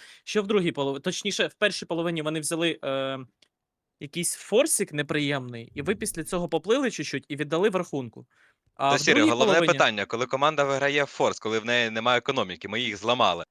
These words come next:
Speaker 2: Ми робимо макро, все правильно, ну, ми сильніші їх, що ми ламаємо, і просто самі собі програємо форси. Це ж, типа, не те, що вони були сильніше, що ми байраунди не могли виграти.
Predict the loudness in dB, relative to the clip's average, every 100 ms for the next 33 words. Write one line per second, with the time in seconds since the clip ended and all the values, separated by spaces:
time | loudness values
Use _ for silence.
0 | -16 0 2 6 4 4 0 -2 -2 -4
1 | 2 4 2 -6 -6 2 2 4 2 2
2 | -2 -8 -12 -8 -4 -4 -4 -6 -2 -2
3 | -2 -6 -6 -4 0 0 2 0 0 -6
4 | -14 -18 -4 0 0 0 2 2 0 -6
5 | -6 -4 -2 0 2 0 -2 -8 -4 -6
6 | -6 -12 -14 -6 -4 -2 0 0 2 2
7 | 2 2 2 2 2 0 0 -2 -6 -4
8 | -4 -2 -2 -2 0 4 4 6 4 2
9 | -2 -2 -2 0 0 2 0 -2 -10